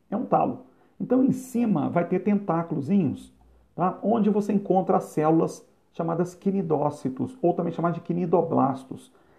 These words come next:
que são essas células que você encontra no slide aí seguinte, tá? No slide de número oito,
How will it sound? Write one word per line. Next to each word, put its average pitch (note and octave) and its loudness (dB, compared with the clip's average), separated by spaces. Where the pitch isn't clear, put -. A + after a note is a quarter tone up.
que A#3 -2
são B3 0
essas B3 2
células G3 2
que - -8
você G3+ 0
encontra C#3+ 0
no D#3 0
slide B2+ 0
aí A2+ -2
seguinte, B2+ -4
tá? D#3 0
No C3 2
slide B2 0
de G#2+ -2
número B2 0
oito, D3+ 2